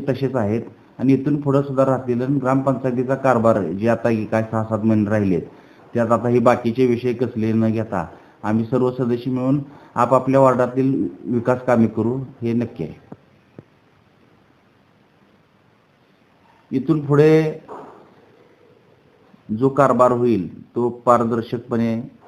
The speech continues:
केला जाईल. अगदी सरपंच असतील, उपसरपंच असतील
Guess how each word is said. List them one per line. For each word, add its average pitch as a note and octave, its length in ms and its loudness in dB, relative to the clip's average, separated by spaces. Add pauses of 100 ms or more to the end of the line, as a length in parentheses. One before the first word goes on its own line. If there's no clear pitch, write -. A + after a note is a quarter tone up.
(480)
केला G#2+ 220 0
जाईल. G2+ 340 -2
अगदी G#2+ 680 -2 (340)
सरपंच G#2+ 460 -2
असतील, G#2+ 360 -4
उपसरपंच G#2 600 -6
असतील F#2+ 480 -8